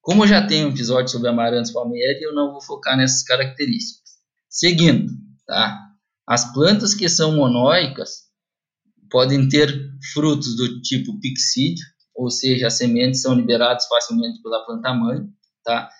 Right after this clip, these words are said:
E algumas dessas espécies são amarantos híbridos e o amarantos retroflexos, ou do tipo untrículo,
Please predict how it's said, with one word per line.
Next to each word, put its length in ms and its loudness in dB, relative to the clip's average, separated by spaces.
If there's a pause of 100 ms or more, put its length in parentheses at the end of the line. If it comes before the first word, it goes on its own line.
(240)
E 100 0
algumas 440 2
dessas 260 0
espécies 580 0
são 200 0
amarantos 680 0
híbridos 800 0
e 100 0
o 40 4
amarantos 600 0
retroflexos, 880 -4 (380)
ou 220 2
do 180 2
tipo 500 -2 (180)
untrículo, 880 4